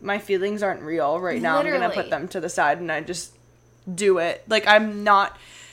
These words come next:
Speaker 1: when my ex broke up with me, the next day, I was planning on going to work, and my coworkers, amazing, beautiful, perfect girls, so supportive, were like, "Don't come in." But I was like,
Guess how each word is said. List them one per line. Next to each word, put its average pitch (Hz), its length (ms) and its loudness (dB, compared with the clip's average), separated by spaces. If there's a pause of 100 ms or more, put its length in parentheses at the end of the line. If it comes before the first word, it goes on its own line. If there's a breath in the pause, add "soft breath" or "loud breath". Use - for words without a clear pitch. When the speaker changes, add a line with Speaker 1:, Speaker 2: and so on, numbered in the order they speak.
Speaker 1:
when 220 360 0
my 214 260 0
ex 202 360 -8
broke 233 240 -6
up 143 200 -4
with 226 160 -10
me, 302 220 -6
the 254 120 -6
next 208 420 -8
day, 202 340 -4
I 214 120 -4
was 208 120 -6
planning 196 320 -6
on 190 100 -6
going 185 220 -6
to 175 80 -8
work, 160 280 -4
and 170 180 -10
my 160 220 -6 (140)
coworkers, 180 680 -8
amazing, 220 540 -12
beautiful, 110 680 -10 (560)
perfect 202 800 -4
girls, 185 720 0
so 202 220 -4
supportive, 190 640 -4 (420 loud breath)
were 220 80 -2
like, 208 160 0
"Don't 196 180 0
come 196 140 -4
in." 190 180 -4
But 196 100 -2
I 196 60 2
was 214 100 -2
like, 220 140 -10